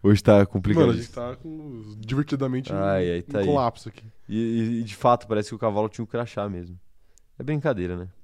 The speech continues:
Speaker 1: É brincadeira. Vamos, vamos pro próximo assunto aqui, Rafael?
Speaker 2: Vamos, claro.
Speaker 1: Você sabe que quinta-feira é dia de horóscopo, né?
Speaker 2: Estou ciente.
Speaker 1: E você sabe que nós trazemos dois pilotos e um team principal, né?
Speaker 2: Sim.
Speaker 1: Então vamos ler os horóscopos dos dois pilotos.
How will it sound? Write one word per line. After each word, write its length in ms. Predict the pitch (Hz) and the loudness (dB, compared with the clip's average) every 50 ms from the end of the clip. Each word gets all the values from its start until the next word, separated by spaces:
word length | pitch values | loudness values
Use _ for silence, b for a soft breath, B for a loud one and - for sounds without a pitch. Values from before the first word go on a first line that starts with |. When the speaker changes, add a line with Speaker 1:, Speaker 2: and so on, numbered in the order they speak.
| - - | -18 -14
Speaker 1:
É 60 | - 110 | -12 -10
brincadeira. 480 | 107 110 107 110 101 87 85 85 85 90 - - b b b b b b b b b b b b b b b b _ | -8 -8 -8 -8 -10 -10 -10 -12 -14 -16 -20 -20 b b b b b b b b b b b b b b b b _
Vamos, 260 | 147 208 277 330 330 | 6 8 10 10 8
vamos 160 | 277 247 277 | 8 6 4
pro 60 | 294 349 | 2 4
próximo 320 | 311 254 233 - 208 196 | 4 4 6 6 6 4
assunto 440 | 165 143 - - 208 240 240 175 170 | 4 4 2 2 2 2 4 2 0
aqui, 380 | 135 - - 208 240 247 220 175 | 0 0 -4 -4 -2 0 0 2
Rafael? 600 | 147 147 135 - 151 139 131 117 104 92 85 85 - _ _ _ - - _ _ _ _ _ _ _ - - - _ _ _ _ _ - - - | 2 0 0 2 2 2 4 4 2 2 0 -6 -12 _ _ _ -20 -20 _ _ _ _ _ _ _ -20 -20 -20 _ _ _ _ _ -20 -16 -12
Speaker 2:
Vamos, 280 | 101 98 98 110 - | -10 -10 -10 -12 -16
claro. 260 | - - 92 101 101 - | -20 -20 -20 -20 -20 -16
Speaker 1:
Você 140 | - - 135 | -10 -6 2
sabe 200 | - 165 165 165 | 4 4 4 2
que 100 | - - | 0 -2
quinta-feira 420 | - 208 185 202 - - 175 175 | -2 2 2 2 2 2 2 0
é 20 | 185 | 0
dia 120 | 196 233 | 0 -2
de 80 | 214 254 | 0 0
horóscopo, 440 | 196 147 156 151 - - 104 110 110 | 2 2 2 0 -2 -6 -6 -4 -4
né? 140 | 120 139 131 - - - - - - - - - 90 | -4 -4 -8 -14 -20 -20 -20 -20 -20 -20 -20 -18 -18
Speaker 2:
Estou 280 | - - - - - 95 | -18 -18 -12 -10 -10 -8
ciente. 440 | - 185 190 151 139 - - - - - - - - - _ - - - _ _ - - _ - - - - _ _ _ | -8 -8 -10 -10 -12 -14 -18 -20 -20 -20 -20 -20 -20 -20 _ -20 -20 -20 _ _ -20 -20 _ -20 -20 -20 -20 _ _ _
Speaker 1:
E 220 | 110 107 107 107 | -2 0 0 0
você 260 | 104 104 - - 110 | 0 0 -2 -2 -2
sabe 220 | - - 110 120 123 | 0 2 2 2 2
que 100 | - 160 | 2 4
nós 180 | 151 147 143 | 4 4 4
trazemos 400 | - 151 139 117 123 131 131 113 | 4 4 4 4 4 4 2 2
dois 220 | 104 110 131 147 139 | 2 2 2 2 0
pilotos 460 | - - 127 110 113 127 127 - - | -2 -2 0 2 2 0 0 -2 0
e 120 | 143 139 | 2 2
um 160 | 135 135 147 151 | 4 4 2 0
team 180 | 143 - 175 156 | -2 -4 -6 -4
principal, 360 | - 143 120 - - 92 92 | -2 -4 -4 -4 -6 -6 -6
né? 60 | 95 | -8
Speaker 2:
Sim. 60 | 101 95 - - _ _ _ _ _ _ b b b b b | -10 -14 -18 -20 _ _ _ _ _ _ b b b b b
Speaker 1:
Então 120 | - 151 | 2 4
vamos 240 | 143 175 196 214 196 | 6 6 6 6 6
ler 200 | 185 190 202 208 | 8 8 8 8
os 140 | 220 196 185 | 6 4 4
horóscopos 580 | 202 196 160 151 165 - - 202 180 208 196 185 | 6 6 8 6 6 4 2 -2 -4 -4 -2 -2
dos 120 | 190 170 | 0 2
dois 160 | 143 170 180 | 2 2 2
pilotos. 720 | - - 247 160 151 175 165 - 101 87 - - - - | 0 -2 0 2 2 2 2 0 -4 -8 -8 -10 -16 -20